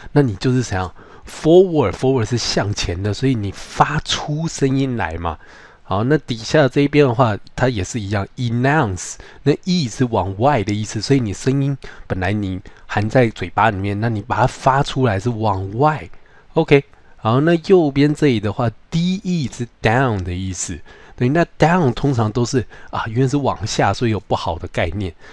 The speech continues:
那你如果发出，啊，声音来，你在怎样指责别人，那你是不是要怎样？就是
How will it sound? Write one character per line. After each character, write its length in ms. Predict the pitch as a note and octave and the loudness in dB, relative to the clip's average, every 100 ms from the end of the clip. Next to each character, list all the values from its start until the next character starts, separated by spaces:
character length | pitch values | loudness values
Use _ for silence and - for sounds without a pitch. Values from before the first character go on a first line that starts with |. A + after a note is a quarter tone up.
| - - | -16 0
那 100 | D#3+ | 2
你 140 | C#3 | 2
如 180 | A2 D3 | 2 0
果 240 | E3 G#2+ - - | 0 -4 -6 -20
发 280 | - - D#3 | -10 -2 0
出， 320 | D#3+ - F3 E3 - | 0 -2 -6 -8 -6
啊， 160 | C#3 - | -6 -6
声 320 | - D3 D3 | -2 2 4
音 200 | D#3+ D3+ | 4 2
来， 160 | F#2+ | 0
你 240 | G2 G2 G2 - | -4 -6 -8 -4
在 220 | C#3+ C#3 - - - | 0 0 -2 -20 -4
怎 140 | G2+ | -2
样 180 | G2 F#2 | -2 -4
指 160 | - B2 | -6 -8
责 320 | G2+ A2+ G#2 | -2 0 0
别 240 | - A2+ B2 | 0 0 0
人， 240 | F#2 F2+ - - - | -2 -8 -18 -16 2
那 100 | E3+ | 4
你 140 | A#2+ | 4
是 160 | - D3 | 0 -4
不 100 | D#3 | 0
是 120 | C#3+ | 4
要 160 | C#3 | 4
怎 120 | B2+ F#2+ | 2 -2
样？ 160 | F#2 - - - | -4 -6 -20 -8
就 100 | D#3+ | -2
是 160 | D#3 | 2